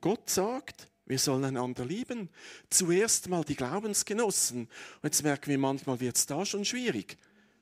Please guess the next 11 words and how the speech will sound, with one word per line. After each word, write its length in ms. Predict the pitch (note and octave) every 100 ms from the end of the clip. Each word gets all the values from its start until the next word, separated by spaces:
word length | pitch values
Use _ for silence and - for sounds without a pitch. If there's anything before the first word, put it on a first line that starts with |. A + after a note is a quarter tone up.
| _ _ -
Und 280 | - D#3+ D#3+ - -
das 220 | D3 -
ist 160 | - A#2
eine 200 | A#2+ A#2
Frucht, 580 | - D3 G#3+ - -
die 80 | D3
Gott 280 | D#3 D3+ -
schenken 460 | C3+ C3 - D3 A#2+
möchte. 480 | G#2 - - A#2+ - _ _ _ _ _ _ _ -
Ich 160 | C3+ D3+
hatte 320 | D3 D#3